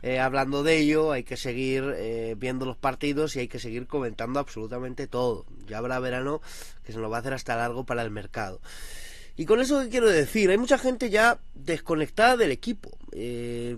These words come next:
yo os quiero decir a aquellos que estéis desconectados del equipo, en cuanto a resultados,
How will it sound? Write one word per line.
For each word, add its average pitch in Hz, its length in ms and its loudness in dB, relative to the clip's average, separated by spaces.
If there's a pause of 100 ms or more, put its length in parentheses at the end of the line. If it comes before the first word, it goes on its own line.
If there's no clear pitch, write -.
(100)
yo 180 560 0
os - 180 -4
quiero 208 200 6
decir 196 300 6
a 185 40 8
aquellos 180 360 2
que 180 100 -6
estéis 175 400 0
desconectados 160 600 -2
del 151 140 2
equipo, 175 520 0 (840)
en 117 120 -8
cuanto 117 400 -4
a 117 100 0
resultados, 127 800 0